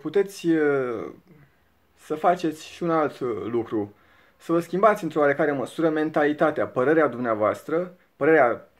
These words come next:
mă rog, să-ți schimbi părerea ta, da? Să schimbi părerea ta despre tine. Uh,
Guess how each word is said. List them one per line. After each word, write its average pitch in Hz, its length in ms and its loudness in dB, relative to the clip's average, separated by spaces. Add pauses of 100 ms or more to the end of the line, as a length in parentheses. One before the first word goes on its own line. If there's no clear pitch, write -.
mă 135 120 -10
rog, 104 160 -8
să-ți 123 260 -8
schimbi 135 600 -6 (240)
părerea 135 380 4
ta, 175 520 2 (320)
da? 156 240 -6
Să 170 140 -10
schimbi 180 300 -8
părerea 139 300 2
ta 127 560 2 (480)
despre 135 540 2
tine. 123 540 -2 (2500)
Uh, 117 580 -2